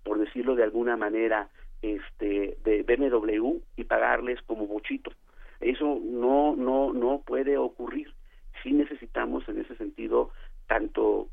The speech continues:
consolidar el sistema de carrera al interior de la auditoría, como fortalecer los controles internos contra la posible corrupción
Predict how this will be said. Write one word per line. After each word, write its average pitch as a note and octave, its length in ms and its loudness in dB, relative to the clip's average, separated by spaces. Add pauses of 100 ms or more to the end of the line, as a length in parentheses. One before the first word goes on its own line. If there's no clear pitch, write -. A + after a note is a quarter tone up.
(160)
consolidar A2+ 560 2
el E3 120 -2
sistema B2 420 -2
de A#2 140 0
carrera A#2 360 2
al A2 80 0
interior G#2+ 360 0
de B2 100 0
la A#2+ 80 0
auditoría, A2 520 -2 (340)
como A#2 240 2
fortalecer A2+ 680 2
los - 140 -2
controles A2+ 480 2
internos A2 580 0 (320)
contra G#2+ 340 -2
la G#2 220 0
posible A2+ 420 -2
corrupción G#2 600 -2